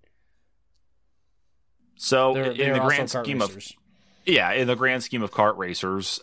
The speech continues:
Speaker 1: um,
Speaker 2: Just a second.
Speaker 1: I don't know exactly. Um,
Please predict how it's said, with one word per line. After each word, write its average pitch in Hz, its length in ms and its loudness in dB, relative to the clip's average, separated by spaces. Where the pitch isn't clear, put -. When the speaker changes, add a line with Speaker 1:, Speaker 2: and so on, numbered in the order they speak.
Speaker 1:
um, 90 560 -2
Speaker 2:
Just 98 120 -14
a - 20 -18
second. 95 260 -16
Speaker 1:
I 85 220 0
don't 90 380 -2
know 101 260 0
exactly. 85 680 -4
Um, 107 1000 0